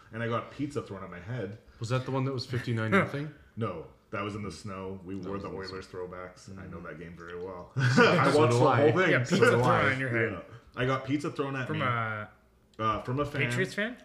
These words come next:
Speaker 1: A Patriots fan.
Speaker 4: Yeah.
Speaker 1: Uh, we lo-, we were down. Uh, I, th-, I
Speaker 4: Checks
Speaker 1: believe
Speaker 4: out. You can't trust those Patriots
Speaker 1: No,
Speaker 4: fans.
Speaker 1: I was in the upper deck. It, it, it cost me a hundred dollars to sit, like, second row in MetLife to watch the Jets and Titans.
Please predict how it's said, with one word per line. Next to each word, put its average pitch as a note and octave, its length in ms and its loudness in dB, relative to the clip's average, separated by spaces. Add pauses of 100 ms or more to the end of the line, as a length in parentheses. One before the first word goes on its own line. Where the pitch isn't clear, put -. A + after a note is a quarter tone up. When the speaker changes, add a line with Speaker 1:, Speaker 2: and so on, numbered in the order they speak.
(160)
Speaker 1:
A G2 100 -8
Patriots C3+ 420 -4
fan. A#2+ 400 -4
Speaker 4:
Yeah. G#2 380 -4
Speaker 1:
Uh, G2+ 40 -2
we A#2 160 -2
lo-, A2+ 320 -4
we B2 100 -2
were A#2+ 160 0
down. A#2 560 -2 (100)
Uh, F#2+ 260 -6
I, - 40 -10
th-, A2+ 100 -6 (100)
I - 40 -8
Speaker 4:
Checks C3+ 200 2
Speaker 1:
believe D3 180 4
Speaker 4:
out. - 40 -8
You C3+ 80 -8
can't C#3 240 -6
trust C3+ 240 -6
those A2+ 180 -6
Patriots A2+ 440 -4
Speaker 1:
No, C#3+ 100 0
Speaker 4:
fans. B2+ 100 -2
Speaker 1:
I C#3 40 4
was C#3+ 160 4
in C#3+ 60 2
the C#3 120 -2
upper F3+ 160 0
deck. B2+ 300 0 (320)
It, B2+ 120 -4 (200)
it, A#2 140 -10 (240)
it B2 100 -2
cost C#3+ 320 -4
me E3+ 80 -4
a D3 60 -2
hundred C3 400 -4
dollars A2 580 -4 (260)
to - 100 -14
sit, - 340 -10
like, F2 180 -12
second G2+ 420 -12
row F2+ 400 -6
in G2 180 -10
MetLife F2+ 400 -12 (200)
to F#2+ 60 -14
watch F2+ 200 -12
the F#2 80 -14
Jets - 300 -14
and F2+ 100 -14
Titans. E2 460 -14